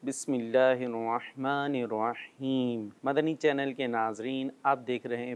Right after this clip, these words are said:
پروگرام رضائے الہی۔ رضائے الہی پروگرام ہے اور آج ہم ایک بادشاہ کے بیٹے کے بارے میں بیان کریں گے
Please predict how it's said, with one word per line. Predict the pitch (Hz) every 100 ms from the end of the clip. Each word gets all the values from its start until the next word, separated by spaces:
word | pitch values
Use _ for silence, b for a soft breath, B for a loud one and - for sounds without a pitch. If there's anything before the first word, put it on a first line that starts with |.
| -
پروگرام | 110 104 113 113 131 - - 117
رضائے | 110 104 110 113 117 123 - -
الہی۔ | 117 113 110 - 123 101 _ _ b b b b b 139
رضائے | 151 160 170
الہی | 165 180
پروگرام | 175 151 147 175 170
ہے | 156 151 - -
اور | 120 123 120 120 120 - -
آج | 127 151 170 156 156
ہم | 165 165 156 -
ایک | 151 - 117 107
بادشاہ | 131 135 - - 180 180
کے | - 170 170 160 127
بیٹے | 120 139 135 175
کے | 160
بارے | 139 123 127
میں | 131 131
بیان | 117 123 139
کریں | 143 143 160
گے | 135